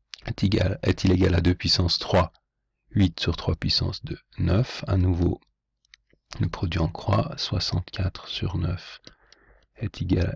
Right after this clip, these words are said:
égal à huit sur trente-six, on aurait aussi pu ici simplifier, bien sûr, la fraction, mais on peut aussi procéder de cette façon-ci, donc cinq cent septante-six est-il égal à huit fois trente-six, qui est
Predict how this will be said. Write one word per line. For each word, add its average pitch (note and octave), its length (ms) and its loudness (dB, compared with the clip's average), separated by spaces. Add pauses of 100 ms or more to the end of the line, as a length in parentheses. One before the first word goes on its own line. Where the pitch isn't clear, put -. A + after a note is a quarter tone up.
égal F2 280 2
à E2 80 4
huit E2+ 240 0
sur - 220 -2
trente-six, - 500 -4
on F2+ 60 -2
aurait E2+ 140 -2
aussi E2 220 -2
pu - 140 -4
ici - 240 -2
simplifier, - 560 -2
bien E2+ 160 0
sûr, - 320 0 (880)
la G2 160 2 (320)
fraction, - 600 0 (1120)
mais F2+ 200 0
on D#2+ 80 -4
peut F2 160 -6
aussi E2 240 -4
procéder D#2+ 500 -2 (480)
de G#2 40 -4
cette - 240 -4
façon-ci, - 520 -4
donc G2 260 -2
cinq F2+ 180 -2
cent G2 240 -2
septante-six - 920 -6 (720)
est-il F#2 360 -2
égal E2 520 0
à - 220 -6 (840)
huit F2+ 160 0
fois - 260 -2 (460)
trente-six, - 580 -4
qui - 140 -2
est - 160 -2